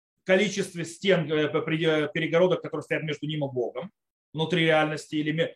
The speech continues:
точнее, не между ним и Богом, а между н-, его потенциалом в его душе и его ис-, источником этого потенциала, и место-, и между тем, что, как он живёт и реализует это в мире.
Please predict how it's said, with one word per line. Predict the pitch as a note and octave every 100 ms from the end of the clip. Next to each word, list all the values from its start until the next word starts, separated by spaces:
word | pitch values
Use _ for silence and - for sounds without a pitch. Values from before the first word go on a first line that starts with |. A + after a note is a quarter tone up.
| _
точнее, | D#3+ F#3
не |
между | F#3 F3
ним | A3 A3
и |
Богом, | F3+ D#3+ - - -
а | E3+
между | F3+ D3 C3 E3+
н-, | F3 F#3 F3+
его | D#3 F3 F3 A3+
потенциалом | - E3+ E3+ E3 - - G#3 G3+ D#3 D3
в |
его | D3+ D#3 D3+
душе | D#3 D3 - F3+ D#3+ - _ _
и | E3
его | E3 E3+
ис-, | F3 -
источником | F#3 F3 G#3+ E3+ D#3+
этого | D3+
потенциала, | C#3+ C#3+ C#3+ A#3 G3+
и |
место-, | F3 E3+ -
и | F3 F3
между | E3 D#3+ D3+
тем, | - F#3+
что, | - -
как | D3 F3 E3+
он | E3 D#3
живёт | D3 F3+ E3 - _
и | D#3+
реализует | D#3+ D#3 C#3 D#3 E3+ D#3
это | C#3+ C3
в | A#2+
мире. | A#2 G#2 G#2+